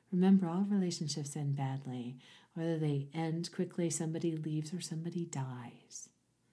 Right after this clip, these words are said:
Whether it's a minute or a lifetime, whether it's a week or two weeks, don't negate anything based on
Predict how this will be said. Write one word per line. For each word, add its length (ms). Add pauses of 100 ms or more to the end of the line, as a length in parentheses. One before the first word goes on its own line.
(960)
Whether 260
it's 140
a 40
minute 360
or 120
a 180
lifetime, 640 (1080)
whether 220
it's 160
a 40
week 340
or 40
two 240
weeks, 460 (920)
don't 540 (1120)
negate 480
anything 540
based 320
on 140